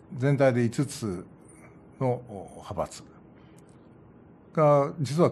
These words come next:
今日、さ-、つい先ほど、えー、エヌエイチケーが報じたようなんですが、今年の分について、えー、三千数百あるその政治団体の報告書を全部エーアイに読み取らせて、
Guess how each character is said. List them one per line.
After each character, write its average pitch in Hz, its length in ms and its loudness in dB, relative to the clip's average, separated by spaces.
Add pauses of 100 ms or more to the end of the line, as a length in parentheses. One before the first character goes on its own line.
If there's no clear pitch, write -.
(140)
今 156 320 4
日、 - 80 -16
さ-、 180 240 -4 (220)
つ - 140 0
い 247 80 4
先 120 260 -2
ほ 151 140 6
ど、 139 260 0 (720)
え 117 600 -6 (220)
ー、 139 60 -2
エ 143 40 4
ヌ 170 80 6
エ 190 40 6
イ 190 40 2
チ 185 100 -6
ケ 202 140 6
ー 175 40 6
が 120 100 4
報 123 200 2
じ 120 140 -4
た 131 120 4
よ 123 200 2
う - 20 0
な 98 140 -2
ん 92 80 -6
で 80 100 -10
す - 160 -14
が、 101 280 -2 (580)
今 - 140 -14
年 - 220 0
の 226 120 8
分 208 180 8
に 139 100 6
つ - 140 -4
い 98 80 -2
て、 90 320 -10 (640)
え - 640 -20 (280)
ー、 - 100 -18
三 170 240 4
千 185 160 8
数 175 200 2
百 139 500 2
あ 131 60 4
る 113 380 -2
そ - 160 -8
の 107 100 -4
政 127 340 0
治 127 40 0
団 127 220 4
体 107 280 -2
の 139 400 -2 (360)
報 127 160 2
告 123 240 -2
書 120 180 -2
を 117 80 -2
全 156 260 4
部 113 180 0
エ 131 180 2
ー 156 60 6
ア 135 60 6
イ 120 40 2
に 104 80 -2
読 101 160 -2
み 120 80 -2
取 123 140 0
ら 120 60 0
せ 92 140 -8
て、 87 400 -12